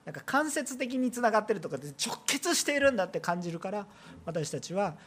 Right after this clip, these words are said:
今日主を、もう私のメッセージも拙いものですよ。だから間違いもたくさんあると思いますけれどもですね、えー、覚えておきたいことは、主イエス・キリストの御言葉を知り、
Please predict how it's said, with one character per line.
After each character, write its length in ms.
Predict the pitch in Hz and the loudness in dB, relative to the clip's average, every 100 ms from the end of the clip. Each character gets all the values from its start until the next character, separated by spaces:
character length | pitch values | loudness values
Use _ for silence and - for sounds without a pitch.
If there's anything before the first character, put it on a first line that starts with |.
| - - | -20 -6
今 140 | 170 139 | -4 -4
日 60 | |
主 220 | - - | -4 -4
を、 180 | 135 139 - - - _ _ - - - - _ _ - | -4 -6 -12 -20 -20 _ _ -20 -20 -20 -20 _ _ -10
も 140 | 143 | -4
う 20 | |
私 280 | 151 208 214 | 2 2 4
の 120 | 214 | 4
メ 80 | 226 | 4
ッ 40 | 226 | 4
セ 100 | 208 | 4
ー 40 | |
ジ 120 | 170 | 2
も 80 | 139 | 0
拙 360 | - 190 208 226 | 0 0 2 4
い 40 | |
も 140 | 139 | 2
の 80 | 156 | 0
で 60 | 139 | -2
す 100 | - | -4
よ。 80 | 135 | -6
だ 100 | 165 | -4
か 100 | 151 | -4
ら 140 | 151 | -4
間 380 | 160 175 147 147 | -4 -4 -2 -2
違 240 | 156 185 | 0 0
い 20 | |
も 80 | 196 | 0
た 100 | 151 | -2
く 60 | - | -6
さ 140 | 156 | -8
ん 60 | 139 | -8
あ 40 | |
る 80 | 185 | -8
と 100 | 147 | -10
思 140 | 147 | -10
い 60 | 147 | -10
ま 60 | 151 | -6
す 100 | - | 0
け 100 | 208 | 0
れ 60 | |
ど 80 | 160 | 0
も 100 | 139 | -4
で 100 | 139 | -8
す 120 | - | -8
ね、 200 | 175 170 - - _ _ _ _ - - | -8 -10 -14 -20 _ _ _ _ -20 -20
え 240 | - 135 - - | -16 -16 -10 -6
ー、 60 | |
覚 160 | 156 190 | -2 -2
え 60 | |
て 100 | 180 | 0
お 80 | 139 | -4
き 80 | 135 | -4
た 120 | 175 | -8
い 40 | 139 | -8
こ 80 | |
と 140 | 139 165 | -6 -8
は、 100 | 156 - - | -8 -12 -10
主 360 | - - 254 302 | -4 -2 -2 -2
イ 140 | 240 | 0
エ 60 | 208 | 0
ス・ 120 | - | 0
キ 120 | 196 | -4
リ 100 | 190 | -4
ス 140 | - | -4
ト 80 | 196 | -6
の 100 | 190 | -6
御 240 | 190 185 190 | -6 -4 -4
言 140 | 190 | -2
葉 120 | 190 | -2
を 100 | 185 | -4
知 240 | 156 - 190 | -4 -6 -4
り、 160 | 202 | -6